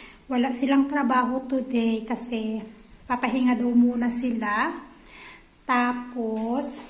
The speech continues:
ay, ano nangyari dito? Patapyas. Tapos yung isa sa kanila makikipag, ano, makikipaglibing ba. So, wala talaga silang trabaho ngayon.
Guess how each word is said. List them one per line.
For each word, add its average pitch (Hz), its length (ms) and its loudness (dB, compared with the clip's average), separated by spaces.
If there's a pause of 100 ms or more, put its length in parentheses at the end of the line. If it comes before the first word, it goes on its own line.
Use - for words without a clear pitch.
(1200)
ay, 330 160 -4
ano 320 240 2
nangyari 302 320 4
dito? 262 400 -4 (1200)
Patapyas. 262 1000 -4 (1800)
Tapos 285 320 2
yung 285 160 0
isa 269 160 2
sa - 160 -4
kanila 247 400 2
makikipag, 233 720 -2
ano, 240 480 4
makikipaglibing 226 1120 -2
ba. 202 160 -4 (640)
So, - 240 -10 (800)
wala 247 240 0
talaga 240 160 0
silang 240 400 0
trabaho 226 400 -2
ngayon. 220 240 -4